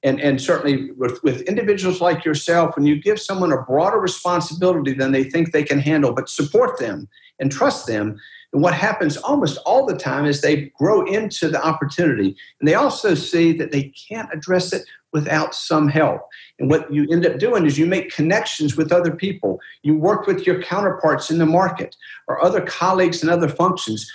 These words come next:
but you accomplish the outcome. And what we all learn, to me, that the strongest leaders learn, it's not about being right, it's about getting the right thing done. You don't have to do it yourself.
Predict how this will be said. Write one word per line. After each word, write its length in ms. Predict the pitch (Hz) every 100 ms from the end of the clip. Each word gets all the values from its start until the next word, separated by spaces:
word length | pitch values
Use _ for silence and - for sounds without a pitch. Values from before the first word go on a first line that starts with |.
| - _
but 120 | -
you 100 | 151
accomplish 540 | 143 - 214 - 185
the 140 | - -
outcome. 580 | 156 165 170 110 80 - - - -
And 160 | 139 143
what 200 | 180 180
we 100 | 180
all 360 | 175 196 208
learn, 340 | 185 170 135 110
to 100 | -
me, 120 | 131
that 260 | 127 131 -
the 60 |
strongest 640 | 123 - 156 202 208 -
leaders 400 | 180 175 147 139
learn, 340 | 147 151 143 127 - _
it's 180 | 135 139
not 180 | 190 214
about 440 | 180 139 - 107
being 380 | 143 175 160 113
right, 360 | 110 98 101 - _ -
it's 160 | 131
about 280 | 156 156 139
getting 200 | 165 170
the 100 | 156
right 300 | 156 151 143
thing 240 | 160 147
done. 460 | 123 165 120 92 85 _ - - -
You 100 | 165
don't 140 | 202
have 260 | 165 202 -
to 100 | 156
do 280 | 127 180
it 120 | 208 147
yourself. 500 | 123 - 117 113